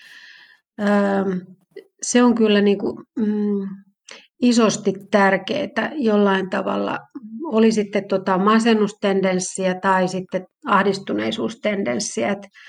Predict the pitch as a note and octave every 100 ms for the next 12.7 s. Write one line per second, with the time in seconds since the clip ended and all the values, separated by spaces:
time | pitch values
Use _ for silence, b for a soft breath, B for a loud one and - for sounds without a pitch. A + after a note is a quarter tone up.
0 | B B - A3 B3+ B3+ A#3 G#3 G3 F#3+
1 | G3+ G3+ - - _ _ _ B B B
2 | _ - G3+ - G3+ G3+ G3+ G#3 G3 G#3
3 | G3 G3 G3+ G3+ A#3+ G#3+ F#3+ - F#3+ G3
4 | A3+ A3+ - G#3+ - G3 - _ F#3 F#3
5 | G3 G3 F#3+ F#3 F#3+ F#3+ B3+ A3 G3+ G3
6 | - G#3+ G3 G#3 G3+ G#3 G3+ G3+ - G#3
7 | G3+ F#3+ G#3 G3+ F#3+ G3 G3 G3+ G3+ B
8 | B B - G#3 G3+ F#3 C4+ - E4 -
9 | - A3+ A3+ G#3+ A3+ A3+ G#3 G3 F#3 -
10 | F#3 F3+ B B B B G#3+ A3 A3 -
11 | A3+ A3+ A3 G3+ G3+ F#3+ F#3 - G#3 G3
12 | F#3 F3+ F#3 F#3 _ G3+